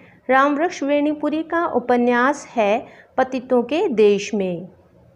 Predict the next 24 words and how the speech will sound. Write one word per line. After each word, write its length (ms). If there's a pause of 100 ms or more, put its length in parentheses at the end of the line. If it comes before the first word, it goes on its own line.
(1500)
प्रश्न 300
है, 320 (460)
पैरों 320
में 340
पंख 320
बांधकर 680 (360)
बेणीपुरी 640
का 300 (420)
क्या 260
है? 520
यह 420
यात्रा 460
वृतांत 580
है। 380 (580)
प्रश्न 300
है, 340 (280)
बाल 380
गोविंद 440
भगत 440 (320)
किस 240
विधा 460
का 240 (160)
पाठ 340
है? 240